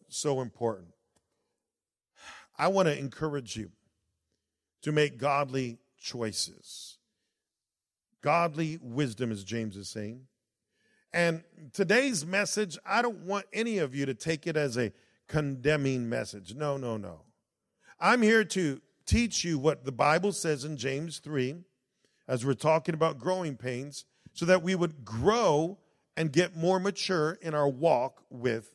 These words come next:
the Lord. Now, I don't want you to walk out of here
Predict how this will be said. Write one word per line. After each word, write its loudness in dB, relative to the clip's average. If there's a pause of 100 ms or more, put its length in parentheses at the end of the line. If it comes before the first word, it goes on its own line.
the -6
Lord. 0 (1080)
Now, 2 (100)
I 4
don't 4
want 4
you 2
to 2
walk 4
out 2
of -2
here -2